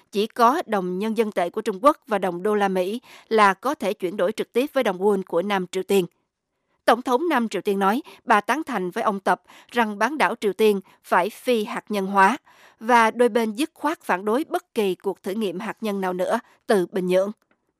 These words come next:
Các quan ngại về chương trình hạt nhân và phi đạn đạn đạo của Bắc Triều Tiên dự kiến sẽ bao trùm các cuộc hội đàm giữa ông Tập với Tổng thống Nam Triều Tiên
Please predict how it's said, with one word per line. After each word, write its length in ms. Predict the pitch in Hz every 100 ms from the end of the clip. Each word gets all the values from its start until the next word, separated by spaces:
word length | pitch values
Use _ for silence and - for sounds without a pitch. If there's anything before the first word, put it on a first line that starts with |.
| _ _ _ _ _ _ -
Các 180 | 339 -
quan 200 | 294 254
ngại 200 | 190 175
về 80 | 190
chương 160 | 226
trình 160 | 208 185
hạt 160 | 240 -
nhân 280 | 214 202 185
và 160 | 185
phi 200 | 180 220
đạn 280 | 190 180 175
đạn 180 | 180 180
đạo 180 | 180 165
của 100 | 202
Bắc 140 | 240 -
Triều 140 | 196
Tiên 240 | 214 208 185 - - -
dự 140 | 214
kiến 260 | 214 247 339
sẽ 160 | - 247
bao 220 | 254 247
trùm 280 | - 185 180
các 140 | 240
cuộc 180 | 202 -
hội 180 | 175 175
đàm 240 | 196 175 - - -
giữa 140 | 233
ông 200 | - 226
Tập 200 | - - _
với 100 | 214
Tổng 260 | - 175 185
thống 300 | 208 196 269
Nam 180 | 220 190
Triều 140 | 190
Tiên 260 | - 208